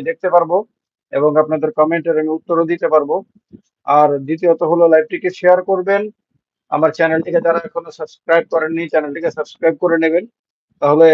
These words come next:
যখন যখনই আমি লাইভে আসবো, তখন তখনই আপনারা তার নোটিফিকেশন পাবেন এবং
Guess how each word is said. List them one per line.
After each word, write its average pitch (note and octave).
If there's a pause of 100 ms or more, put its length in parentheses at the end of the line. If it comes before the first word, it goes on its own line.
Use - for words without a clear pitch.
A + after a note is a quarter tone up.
(180)
যখন D3+
যখনই E3+
আমি E3
লাইভে D#3
আসবো, D#3+
তখন D#3
তখনই D#3+
আপনারা D3 (520)
তার D3
নোটিফিকেশন D#3
পাবেন D#3 (120)
এবং D#3+